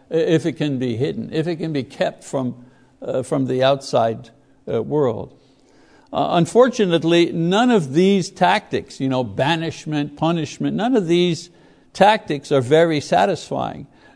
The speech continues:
nor do they change the situation, nor do they quell the rebellion taking place. And so in answer to the question, "What should I do?" I offer parents the following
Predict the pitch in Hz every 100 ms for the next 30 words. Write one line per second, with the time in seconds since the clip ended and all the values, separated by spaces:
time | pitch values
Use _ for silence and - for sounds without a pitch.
0 | - 147 220 233 165 202 185 180 170 -
1 | 202 220 214 202 165 160 196 180 170 156
2 | 156 156 - 151 143 - - _ 135 165
3 | 220 220 185 175 165 151 - 165 170 190
4 | 185 156 135 135 120 135 139 135 131 127
5 | - _ _ - 147 - 135 120 - -
6 | 123 107 - - - _ _ _ _ _
7 | _ - 139 202 180 165 190 233 - 202
8 | - 175 175 - 190 185 - 156 131 -
9 | - 127 170 247 - 247 226 220 208 202
10 | 208 - - - _ _ _ _ _ _
11 | _ - 151 170 - 185 214 226 208 196
12 | 185 - 214 226 151 120 131 - - _
13 | _ _ _ 156 147 - 175 175 151 147
14 | 139